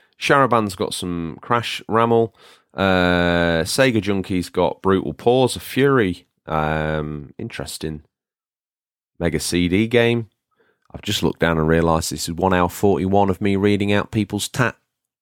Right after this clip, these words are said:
um, off Instagram. Probably gonna be the least subscribed to and listened to show going. Uh, Sega Junkie's got Battle Corps.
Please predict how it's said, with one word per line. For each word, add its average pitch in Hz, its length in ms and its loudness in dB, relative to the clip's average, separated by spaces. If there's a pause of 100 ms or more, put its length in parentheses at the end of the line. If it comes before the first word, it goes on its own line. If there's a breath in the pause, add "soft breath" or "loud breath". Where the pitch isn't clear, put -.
(100)
um, 110 580 2
off 113 200 0
Instagram. 82 580 -2 (440 soft breath)
Probably 117 200 0
gonna 80 180 0
be 80 100 0
the 78 140 -2
least 90 320 0
subscribed 78 580 -2
to 78 340 -4
and 78 140 -4
listened 80 300 -6
to 76 160 -6
show 78 300 0
going. 104 460 2 (460 soft breath)
Uh, 90 140 2
Sega 95 400 2
Junkie's 90 220 0
got - 180 -6
Battle 104 260 0
Corps. - 720 0